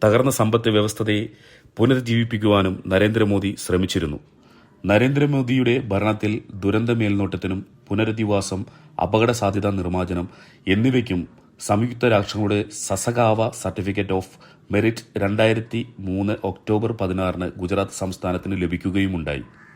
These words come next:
ഇന്ത്യയിൽ രണ്ടായിരത്തി പതിനാലിലെ ലോക്സഭാ തിരഞ്ഞെടുപ്പിൽ പ്രധാനമന്ത്രിയായി സ്ഥാനാർത്ഥിയായി ഭാരതീയ ജനതാ പാർട്ടി നരേന്ദ്രമോദിയെ ആയിരുന്നു ഉയർത്തിക്കാട്ടിയത്. വിജയത്തിനു ശേഷം ലോക്സഭാ കക്ഷി നേതാവായി എൻ ഡി എയുടെ സഖ്യകക്ഷികൾ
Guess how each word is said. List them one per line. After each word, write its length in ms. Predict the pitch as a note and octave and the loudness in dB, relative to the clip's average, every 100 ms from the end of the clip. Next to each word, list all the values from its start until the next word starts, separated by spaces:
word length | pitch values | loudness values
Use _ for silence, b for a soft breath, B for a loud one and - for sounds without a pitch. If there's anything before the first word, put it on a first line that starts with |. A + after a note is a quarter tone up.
| b b b b b b b | b b b b b b b
ഇന്ത്യയിൽ 440 | G2 B2 D3+ D#3 | 0 4 4 4
രണ്ടായിരത്തി 440 | A#2+ A#2+ B2+ B2+ C3+ | 4 4 4 4 0
പതിനാലിലെ 580 | B2 A2+ A2 G#2+ G#2+ G#2+ | 0 2 4 4 2 0
ലോക്സഭാ 640 | G2 G#2 A2 A2 G#2 G#2+ | 0 -2 -2 -4 -2 -2
തിരഞ്ഞെടുപ്പിൽ 600 | G#2+ F#2 F#2 F2+ - C#2+ - b b b b b | -2 -6 -4 -6 -8 -10 -14 b b b b b
പ്രധാനമന്ത്രിയായി 800 | G#2 A2 B2 C3+ B2+ A2+ G#2+ G#2 | 0 4 4 4 2 2 4 4
സ്ഥാനാർത്ഥിയായി 880 | A2+ - G2+ G2+ G#2+ A2 G#2 G2+ G#2 - | 0 -2 0 2 2 0 0 0 0 -4
ഭാരതീയ 460 | F#2 G2 G2 G#2+ | -2 -2 0 -2
ജനതാ 320 | G2+ G2 G2+ | -2 -2 -2
പാർട്ടി 320 | G2 G2 F#2+ F#2+ | -2 -4 -4 -4
നരേന്ദ്രമോദിയെ 720 | F#2 F#2+ F#2 G2 F#2 F2+ F#2+ | -4 -4 -4 -4 -4 -4 -4
ആയിരുന്നു 420 | F2 E2 E2+ F2+ - | -4 -6 -8 -12 -8
ഉയർത്തിക്കാട്ടിയത്. 720 | F2 F2 F#2+ E2+ D#2 D#2 C#2+ - - - b b b b b b | -6 -6 -6 -4 -4 -4 -8 -12 -20 -20 b b b b b b
വിജയത്തിനു 440 | F#2 G#2 D3+ D3+ | -2 4 4 4
ശേഷം 420 | D3+ C3+ A#2+ C3 B2 | 0 0 0 0 2
ലോക്സഭാ 520 | A2 A#2 A#2+ A2+ A#2 | 2 2 0 2 2
കക്ഷി 280 | A2 - G2+ | 0 -4 -2
നേതാവായി 560 | G2 F#2+ F#2 F#2 F#2+ - | 0 0 0 0 -2 -4
എൻ 200 | F#2+ G2+ | -4 0
ഡി 80 | |
എയുടെ 360 | A2 G#2+ G#2 G2 | 0 0 0 -4
സഖ്യകക്ഷികൾ 720 | G2 - - F#2+ F2+ E2+ E2 | -6 -8 -6 -4 -4 -6 -8